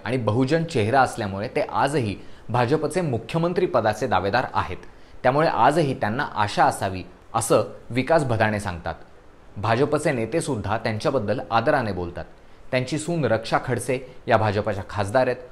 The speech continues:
मुलगी रोहिणी खडसे यांना विधानसभेसाठी एकनाथ खडसेंऐवजी तिकीट दिलं गेलं होतं, त्यात त्यांचा पराभव झाला. रोहिणी खडसे या जळगाव जिल्हा बँकेच्या संस्थापक आहेत, तर खडसेंच्या पत्नी मंदाताई खडसे या दूध विकास संघाच्या अध्यक्ष आहेत.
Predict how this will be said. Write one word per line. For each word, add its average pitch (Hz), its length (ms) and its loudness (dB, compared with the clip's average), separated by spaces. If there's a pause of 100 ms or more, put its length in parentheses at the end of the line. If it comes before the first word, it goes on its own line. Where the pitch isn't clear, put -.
(220)
मुलगी 160 300 4
रोहिणी 151 380 4
खडसे 123 440 -2 (200)
यांना 160 200 2
विधानसभेसाठी 147 1040 0
एकनाथ 160 280 -2 (100)
खडसेंऐवजी 147 840 0
तिकीट 151 260 -2
दिलं 147 200 2
गेलं 143 160 0
होतं, 139 240 -2 (340)
त्यात 135 160 6 (280)
त्यांचा 113 240 0
पराभव 107 420 4
झाला. 82 200 -6 (380)
रोहिणी 143 360 4
खडसे 147 320 2
या 147 100 6
जळगाव 113 360 4
जिल्हा 131 280 0
बँकेच्या 107 480 0
संस्थापक 107 640 -4
आहेत, 80 80 -10 (460)
तर 190 160 6
खडसेंच्या 175 480 2
पत्नी 143 340 -2
मंदाताई 147 600 0
खडसे 101 480 -6 (160)
या 165 100 6
दूध 185 280 6
विकास 170 340 4
संघाच्या 98 400 0
अध्यक्ष 107 440 -2
आहेत. 85 120 -8